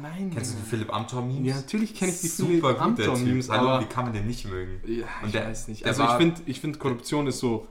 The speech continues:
Speaker 2: Ja, aber
Speaker 1: das Ding, wo du so raus bist aus der Politik. So. Einfach
Speaker 2: Ja,
Speaker 1: nein.
Speaker 2: schon, aber so, so läuft's nicht. Weißt du, was ich mein?
Speaker 1: So läuft's in Deutschland nicht.
Speaker 2: Ja.
Speaker 1: Wurde nicht der, hier, der, nicht, äh, Jacques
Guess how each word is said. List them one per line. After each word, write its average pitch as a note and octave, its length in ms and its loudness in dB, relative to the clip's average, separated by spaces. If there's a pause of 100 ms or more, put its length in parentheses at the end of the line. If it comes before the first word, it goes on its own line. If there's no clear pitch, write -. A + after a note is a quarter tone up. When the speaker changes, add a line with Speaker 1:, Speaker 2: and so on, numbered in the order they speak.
Speaker 2:
Ja, A2 300 0
aber A2+ 180 2
Speaker 1:
das C#3 220 2
Ding, C#3 280 2 (220)
wo B2 120 2
du A#2+ 100 2
so A2+ 120 2
raus A#2 280 2
bist A2+ 180 -4
aus A2 120 -6
der A2+ 60 -6
Politik. A2 400 -6
So. A#2 120 -8 (120)
Einfach G#2+ 160 -8
Speaker 2:
Ja, A#2 220 2
Speaker 1:
nein. - 40 0
Speaker 2:
schon, B2 380 2
aber G#2+ 300 2
so, G#2+ 320 -2
so A2 180 -2
läuft's A2 360 0
nicht. F#2+ 260 -8 (880)
Weißt G#2 180 -6
du, A#2 60 -2
was A2 80 -4
ich - 40 -12
mein? A#2+ 220 -6 (460)
Speaker 1:
So A#2+ 80 4
läuft's B2 260 4
in A2 100 2
Deutschland A#2 460 0
nicht. B2 200 -4 (380)
Speaker 2:
Ja. - 140 -10
Speaker 1:
Wurde B2 140 2
nicht B2+ 200 4
der, A#2 320 4
hier, B2+ 220 2
der, G#2+ 540 -4 (580)
nicht, A#2+ 320 -4
äh, A2 220 -2
Jacques A2+ 260 -2